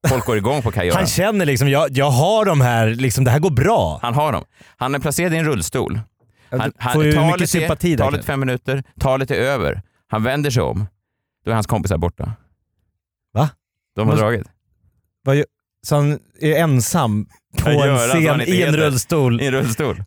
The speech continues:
Speaker 2: efter att ha dragit det här br-,
Speaker 1: Ja.
Speaker 2: brandtalet
Speaker 1: Ja.
Speaker 2: för socialismen.
Speaker 1: Ja. Så folk kommer fram och så här, "Kanontal." Och då måste han ju, han kan ju inte resa sig och gå
Speaker 2: Nej.
Speaker 1: därifrån.
Speaker 2: <laughs>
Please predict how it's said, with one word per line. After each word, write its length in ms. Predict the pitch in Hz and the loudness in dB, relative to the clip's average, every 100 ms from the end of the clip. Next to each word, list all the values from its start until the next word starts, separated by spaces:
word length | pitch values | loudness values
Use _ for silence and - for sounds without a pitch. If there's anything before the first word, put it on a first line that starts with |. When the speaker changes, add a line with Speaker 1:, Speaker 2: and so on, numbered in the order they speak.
| - | -6
Speaker 2:
efter 220 | 151 160 | -4 -2
att 100 | 147 | 0
ha 60 | |
dragit 200 | 151 135 | 2 2
det 60 | 127 | 2
här 100 | 127 | 2
br-, 100 | 123 | 2
Speaker 1:
Ja. 120 | 123 | 0
Speaker 2:
brandtalet 760 | 127 165 151 131 123 151 139 113 | 0 0 0 0 2 2 2 2
Speaker 1:
Ja. 100 | 85 - - | 0 -4 -10
Speaker 2:
för 220 | - 135 | -2 0
socialismen. 640 | 120 127 127 135 131 113 98 | 2 2 2 2 0 0 0
Speaker 1:
Ja. 160 | 98 95 _ - | 0 -4 _ -8
Så 80 | 113 | -4
folk 180 | 120 | -2
kommer 160 | 127 113 | -2 -2
fram 360 | 107 123 120 110 | -2 -2 0 0
och 80 | |
så 80 | 98 | 0
här, 220 | 127 107 95 | 0 0 -2
"Kanontal." 680 | 127 139 127 120 117 98 87 _ _ _ _ - | -2 -2 -2 0 0 -2 -6 _ _ _ _ -6
Och 80 | 120 | -4
då 80 | |
måste 260 | 117 139 - | -2 -4 -2
han 100 | 120 | -4
ju, 80 | 98 | -4
han 100 | - | -4
kan 20 | 135 | -2
ju 20 | |
inte 160 | 107 | -2
resa 460 | 117 156 127 107 147 | -2 -2 -2 -2 -2
sig 100 | 139 | -2
och 60 | 104 | 0
gå 80 | |
Speaker 2:
Nej. 100 | 101 | 2
Speaker 1:
därifrån. 300 | 147 - - | 2 2 0
Speaker 2:
<laughs> 60 | - | -2